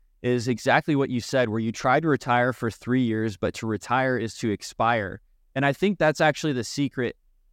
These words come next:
that nobody actually wants to stop working, but they actually want to be doing work that is something that they're very passionate about,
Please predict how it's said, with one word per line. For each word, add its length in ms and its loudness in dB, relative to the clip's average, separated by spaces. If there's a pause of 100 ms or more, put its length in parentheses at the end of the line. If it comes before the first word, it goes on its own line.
(180)
that 260 2 (480)
nobody 400 4
actually 340 4
wants 240 0
to 80 -8
stop 360 0
working, 480 -2 (380)
but 180 2
they 120 2
actually 380 2
want 280 -2
to 120 -8
be 340 0
doing 400 2
work 280 0
that 200 -2
is 420 -4 (160)
something 400 0
that 140 -2
they're 160 2
very 400 0
passionate 540 -2
about, 360 0